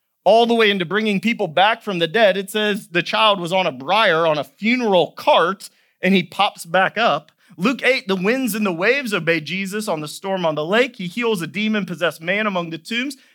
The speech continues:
Jaria-, Jairus' daughter's raised from the dead. A woman had twelve years of bleeding. No doctor could help her, but now she is healed by Jesus by mere touch.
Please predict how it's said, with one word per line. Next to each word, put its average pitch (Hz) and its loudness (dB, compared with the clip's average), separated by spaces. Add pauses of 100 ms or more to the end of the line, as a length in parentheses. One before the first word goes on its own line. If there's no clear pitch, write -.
(100)
Jaria-, 226 2 (120)
Jairus' 202 0
daughter's 185 0
raised 180 -4
from 156 -10
the 151 -4
dead. 220 -2 (180)
A 165 0
woman 240 0
had 196 0
twelve 226 -6
years 226 -6
of 180 -10
bleeding. 233 -4
No 214 2
doctor 208 0
could 170 -6
help 226 0
her, 269 4
but 165 -2
now 226 2
she 170 -10
is 147 -12
healed 240 -6
by 170 2
Jesus 240 -6
by 170 0
mere 160 -6
touch. - -4